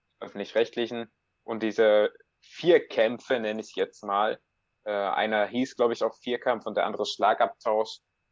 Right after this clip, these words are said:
Und Falk, jetzt erstmal dich die Frage, was hast du davon eigentlich gesehen? Gab ja richtig viele Angebote.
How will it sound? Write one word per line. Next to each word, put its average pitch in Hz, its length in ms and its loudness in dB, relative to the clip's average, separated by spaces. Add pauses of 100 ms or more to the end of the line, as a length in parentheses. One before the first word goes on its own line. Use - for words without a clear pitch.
Und 107 260 -8
Falk, 113 480 2
jetzt - 420 -8
erstmal 113 300 -4
dich 117 160 -10
die 120 80 -14
Frage, 113 400 0
was - 220 -2
hast - 220 -6
du 123 60 -6
davon 113 420 -2
eigentlich 107 520 -6
gesehen? 107 400 -4 (400)
Gab 104 200 -2
ja 110 100 2
richtig 110 380 -8
viele 110 400 0 (600)
Angebote. 107 760 -6